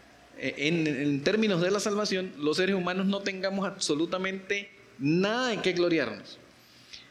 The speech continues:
Hermanos, en el cielo nadie va a decir, "Ja, yo estoy aquí porque, claro, yo vengo de los Rodelos, eso es una familia cristianos de siempre", ¿no? Entonces,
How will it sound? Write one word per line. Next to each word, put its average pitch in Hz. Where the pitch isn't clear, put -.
Hermanos, 180
en 160
el 147
cielo 202
nadie 196
va 185
a -
decir, 180
"Ja, -
yo 120
estoy 127
aquí 131
porque, 208
claro, 120
yo 92
vengo 156
de 190
los 135
Rodelos, 131
eso 131
es 123
una 135
familia 127
cristianos 143
de 135
siempre", 175
¿no? 202
Entonces, -